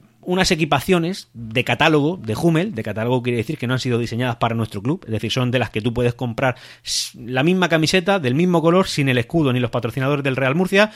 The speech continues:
a menor, a menor precio. No hay un diseño exclusivo para nuestro club. Em, oye, que se puede decir que es que el Real Murcia no se ha ocupado de este asunto hasta bien entrada ya la, el tema de la pretemporada, ¿no? Es decir, que se ha puesto a pensar en esto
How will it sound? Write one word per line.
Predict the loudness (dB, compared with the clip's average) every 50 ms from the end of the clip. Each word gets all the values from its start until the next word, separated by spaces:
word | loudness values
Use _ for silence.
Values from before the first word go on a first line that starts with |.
| -8 -20 -20 -20 -10
a | -4 -2 -2
menor, | 0 0 0 0 0 0 0 2 2 2 0 -2 -4 -6 -8
a | -6 -4
menor | -2 0 -2 -2 -4
precio. | -6 -8 -6 -6 -8 -8 -8
No | -8 -6 -2 0 2 2 2
hay | 2 2
un | 0
diseño | 0 -2 -2 -2 -2 -2
exclusivo | -2 -4 -4 -4 -2 -2 -2
para | -2 -2 -2
nuestro | -2 -4 -4 -4 -4
club. | -4 -4 -4 -6 -10 -14 -20 -20 -20 -20 -20 -20 _
Em, | -8 -4 -4 -2 -2 -2 -2 -2 -2 -4 -4 -6 -8 _ _ _ _ _ _ _ _ _ -4
oye, | 0 0 0 0 -2 -6 -12 -12 _
que | -4 -4 -2
se | -2 -2 -2
puede | 0 0 2 2 2
decir | 0 0 0 0 -2 -2
que | -4 -4
es | -2
que | 0
el | 0 2
Real | 2 0 0 0
Murcia | 0 -2 -2 -2 -2
no | -2 -2
se | -2 -2
ha | -2
ocupado | -2 -2 -2 -2 -2 -2 -2
de | -4
este | -4 -6 -6
asunto | -6 -6 -6 -6 -4 -2 -4
hasta | -4 -4 -4 -6 -4
bien | -4 -4 -4
entrada | -4 -4 -4 -4 -2 -2 -2 -2
ya | -2 -2 -2
la, | 0 0 0 0 0 -2 -2
el | -4
tema | -4 -4 -2 0
de | 0 0
la |
pretemporada, | 0 -2 -4 -4 -4 -4 -2 -2 -2 -2
¿no? | -2 -4
Es | -4
decir, | -6 -6 -8 -8 -6
que | -6 -6 -4
se | -4 -6
ha | -4
puesto | -4 -4 -4 -2
a | -2
pensar | -2 -2 -2 -2 -2
en | -2 -2
esto | -4 -4 -6 -8 -8